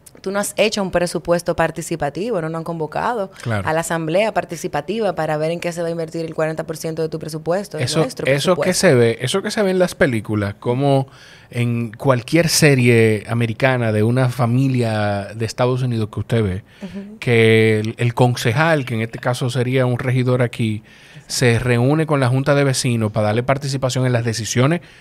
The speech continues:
Speaker 2: que se van a tomar con el presupuesto que sale de los impuestos que pagamos cada uno de nosotros.
Speaker 1: Así es.
Speaker 2: Eso se supone que debe pasar en este país también.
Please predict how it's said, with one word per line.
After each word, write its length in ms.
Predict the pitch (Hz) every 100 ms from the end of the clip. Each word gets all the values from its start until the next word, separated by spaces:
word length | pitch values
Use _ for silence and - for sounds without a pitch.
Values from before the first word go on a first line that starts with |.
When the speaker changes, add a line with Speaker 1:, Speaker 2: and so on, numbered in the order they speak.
| -
Speaker 2:
que 100 | -
se 140 | 135 131
van 140 | 123
a 100 | 135
tomar 280 | 139 127 117
con 180 | 120 117
el 100 | 107
presupuesto 760 | 113 - 107 113 139 - 180 - - - _ _
que 160 | - 143
sale 460 | - 139 127 156 185
de 80 | 180
los 200 | 170 170
impuestos 680 | 131 - 127 156 - 190
que 140 | - 139
pagamos 400 | 120 120 135 156
cada 220 | 156 160
uno 220 | 160 165 165
de 60 |
nosotros. 560 | 156 - 104 - 98 - _
Speaker 1:
Así 340 | 151 151 - 165
es. 60 | 156
Speaker 2:
Eso 220 | 113 139
se 100 | 127
supone 400 | - 117 147 170
que 100 | 127
debe 160 | 98 95
pasar 260 | 92 104 95
en 80 |
este 160 | 90 -
país 200 | 92 90
también. 260 | 92 85